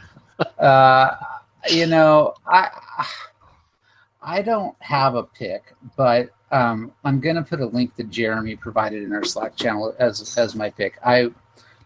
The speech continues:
I went to Starbucks today, which I, I don't do very often, but I, I figured since I'm gonna be drinking beer and have to put up with the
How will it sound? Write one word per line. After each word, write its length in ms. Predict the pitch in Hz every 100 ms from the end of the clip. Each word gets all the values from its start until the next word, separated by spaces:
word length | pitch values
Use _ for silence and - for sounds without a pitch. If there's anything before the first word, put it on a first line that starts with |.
| -
I 80 | 135
went 200 | 170 160
to 120 | 160
Starbucks 520 | 143 131 127 131 -
today, 240 | 120 117 113
which 160 | 120
I, 100 | - 147
I 40 |
don't 220 | 147 151
do 180 | - 127
very 260 | 113 107 107
often, 460 | 95 98 - 98
but 300 | 98 110 104 113
I, 180 | 107 -
I 100 | 123 120 107 _
figured 320 | - 147 139
since 180 | - 127
I'm 80 | 120
gonna 120 | 120
be 100 | 123
drinking 360 | 120 123 - 123
beer 200 | 113 113
and 80 | 113
have 120 | 113
to 80 | _
put 120 | -
up 140 | 117 -
with 240 | 110 - _
the 200 | 120 101